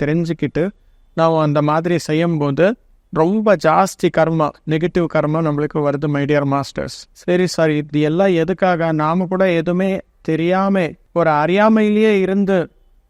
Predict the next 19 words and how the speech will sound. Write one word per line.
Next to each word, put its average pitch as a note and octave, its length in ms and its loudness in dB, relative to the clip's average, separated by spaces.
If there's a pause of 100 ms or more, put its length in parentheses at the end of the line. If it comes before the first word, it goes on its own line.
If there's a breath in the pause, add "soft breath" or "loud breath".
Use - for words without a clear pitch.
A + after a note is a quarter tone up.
அப்படியே F#3 500 0
இருக்கலாமே F3+ 520 2
அப்படின்னா D#3 340 -2 (200)
அந்த D3+ 480 0 (160)
ஜென்மத்துக்கு, F3+ 580 -2
அந்த F3 280 0
பிறவிக்கு F#3+ 540 -4
அந்த E3 240 0
மாதிரி E3 500 -2
இருக்கிறாங்க, F#3 480 -2
அவ்வளவுதான். D3+ 460 0 (140)
அடுத்த D#3+ 360 -2
பிறவியில, E3+ 560 0 (460)
ஏதோ D#3 320 0
ஒரு F3+ 320 2
பிறவியில F3 520 0 (420)
பிரம்ம D3+ 380 -2
ஞானியாக E3 680 -2
ஆக்கணும். D3+ 680 -2